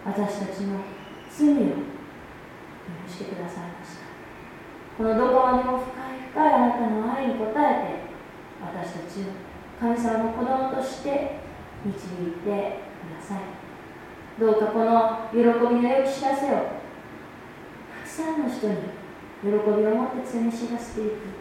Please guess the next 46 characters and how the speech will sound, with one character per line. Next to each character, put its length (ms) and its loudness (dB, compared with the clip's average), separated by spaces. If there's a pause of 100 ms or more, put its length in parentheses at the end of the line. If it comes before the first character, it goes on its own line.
(260)
そ 80 -4
の 120 0
よ 80 -2
う 40 0
な 80 -4
も 260 0
の 60 -2
と 160 -4 (280)
し 160 -14
て 80 -12
く 20 -10
だ 140 -10
さ 200 -8
い。 40 -6 (2000)
こ 60 0
の 240 0
越 200 2
谷 240 2
の 80 -2
地 120 -6
に 220 2
は、 60 -4 (1000)
ま 100 2
だ 120 4
ま 180 6
だ 400 4
あ 40 2
な 140 4
た 120 2
の 180 2
皆、 180 2 (140)
皆 260 4
を 40 0
知 200 -4
ら 180 4
な 140 4
い 20 0
人 220 -2
が 160 0 (400)
た 80 -4
く 100 -8
さ 220 -2
ん 40 2
い 120 -2
ま 120 -8
す。 180 -12